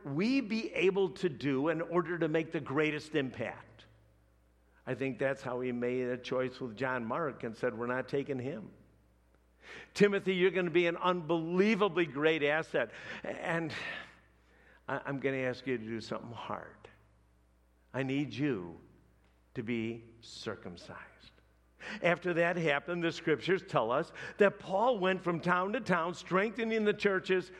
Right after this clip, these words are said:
and these churches grew. I think the point that I'd like to make in this kind of, uh, portion of the scripture is that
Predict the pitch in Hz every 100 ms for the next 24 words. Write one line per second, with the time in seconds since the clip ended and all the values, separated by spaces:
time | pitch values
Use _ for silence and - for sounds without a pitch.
0 | - - - 185 185 202 - - 160 202
1 | 208 247 - - - 233 226 160 185 220
2 | - - - 214 247 320 190 104 - -
3 | - _ _ _ _ _ _ _ _ _
4 | - - - - 131 151 123 113 - 143
5 | 139 123 127 120 117 113 127 123 - 131
6 | 113 120 113 120 110 120 143 135 - -
7 | 139 131 127 120 101 - - - - 127
8 | 127 117 110 - 143 143 151 131 120 117
9 | - 147 - 147 143 160